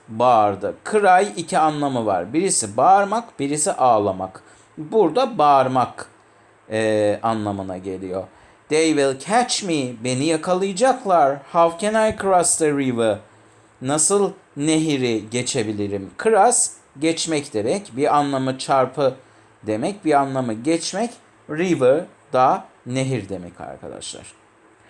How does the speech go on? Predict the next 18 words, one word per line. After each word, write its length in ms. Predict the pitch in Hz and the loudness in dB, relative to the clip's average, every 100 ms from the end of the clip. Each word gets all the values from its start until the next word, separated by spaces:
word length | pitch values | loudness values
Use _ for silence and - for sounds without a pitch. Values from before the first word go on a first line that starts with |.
| - _ _ | -20 _ _
Diğer 280 | 123 147 156 | 0 4 4
sayfa. 640 | 151 156 131 131 180 220 - - _ _ _ _ _ _ | 4 2 2 4 2 2 -6 -20 _ _ _ _ _ _
The 80 | 139 | -6
fox 680 | 135 254 262 190 - - - - | -2 4 4 4 -2 -6 -6 -4
offers 720 | - 185 185 208 185 175 170 | 2 2 2 0 4 4 2
to 120 | - 165 | -2 -4
help 420 | - 170 151 147 - | -2 2 2 0 -4
the 80 | |
gingerbread 800 | 147 131 151 147 143 127 127 117 113 | -4 -4 -6 -2 -4 -2 0 -2 -2
man. 240 | 120 104 92 - _ _ _ _ _ _ _ _ - | -2 -2 -4 -14 _ _ _ _ _ _ _ _ -8
Tilki, 640 | 175 175 151 131 180 226 - _ _ _ _ _ _ _ _ _ _ _ - | -2 0 -2 -2 -2 -2 -8 _ _ _ _ _ _ _ _ _ _ _ -2
e, 640 | 127 123 120 117 117 - - _ _ _ _ _ _ - | 0 2 2 2 0 -2 -10 _ _ _ _ _ _ -8
zencefil 640 | 120 151 151 156 160 165 | -4 -2 0 0 0 -4
çörekli 480 | 156 147 123 - 110 | 0 0 0 -2 -2
adama 580 | - 139 139 165 233 233 - _ | 0 0 0 0 -2 -4 -12 _
yardım 560 | 139 147 147 147 165 151 | 2 4 4 2 -2 -2
teklif 480 | 147 127 110 107 | -4 -6 -6 -6
ediyor. 360 | 107 92 87 73 | -6 -8 -8 -10